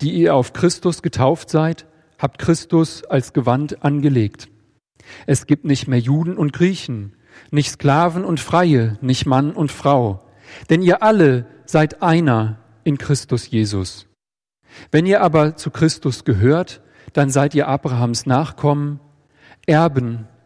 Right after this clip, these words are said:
Kraft der Verheißung." Wenn ihr Christus gehört,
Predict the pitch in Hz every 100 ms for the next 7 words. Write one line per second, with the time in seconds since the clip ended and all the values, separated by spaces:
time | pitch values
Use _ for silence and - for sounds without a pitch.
0 | _ _ - 156 - - 139 147 117 117
1 | 110 123 92 87 92 _ _ _ _ _
2 | - - - - 160 202 185 147 - 185
3 | - 180 - 170 113 147 113 104 -